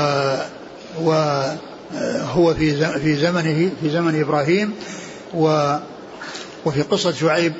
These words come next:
"وما قوم لوط منكم ببعيد"، يعني وما قو-، وما قوم لوط منكم بعيد، يعني إنه بعد، بعد لوط، ومعلوم أن بعد إبراهيم يعني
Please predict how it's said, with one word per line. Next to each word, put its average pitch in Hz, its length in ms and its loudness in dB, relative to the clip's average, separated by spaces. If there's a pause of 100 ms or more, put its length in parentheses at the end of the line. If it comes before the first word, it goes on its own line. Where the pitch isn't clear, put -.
(340)
"وما 165 220 2
قوم 165 320 0
لوط 170 180 2
منكم 160 400 0
ببعيد"، 156 480 4 (1400)
يعني 151 360 0 (320)
وما 170 200 2
قو-، 170 240 2
وما 165 180 2
قوم 165 240 2
لوط 175 160 4
منكم 165 360 2
بعيد، 160 260 4
يعني 143 360 0 (160)
إنه 156 220 0
بعد، 156 320 2 (360)
بعد 151 180 2
لوط، 202 380 4 (880)
ومعلوم 180 1400 2
أن 165 480 2 (400)
بعد 160 580 2 (420)
إبراهيم 165 960 2
يعني 147 500 2